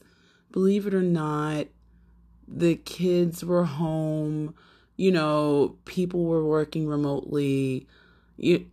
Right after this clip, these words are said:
there's still, of course, the fur babies to walk. There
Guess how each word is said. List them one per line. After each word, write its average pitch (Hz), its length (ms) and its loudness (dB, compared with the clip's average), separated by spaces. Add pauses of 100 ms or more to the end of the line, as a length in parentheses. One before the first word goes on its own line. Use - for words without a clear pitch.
(140)
there's 180 320 2
still, 175 400 2
of - 200 -8
course, 160 580 0
the - 160 -6
fur 160 320 -4
babies 156 440 -4
to - 140 -8
walk. 143 680 -4 (380)
There 220 440 4